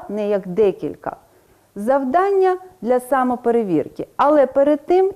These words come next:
іще раз зробимо з вами висновок. Іменники можуть змінюватися за числами.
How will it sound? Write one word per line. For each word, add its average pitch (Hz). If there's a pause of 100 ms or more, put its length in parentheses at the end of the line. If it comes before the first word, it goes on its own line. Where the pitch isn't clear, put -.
іще 320
раз 359
зробимо 269
з 214
вами 208
висновок. 170 (480)
Іменники 240 (380)
можуть 359
змінюватися 254
за 240
числами. 185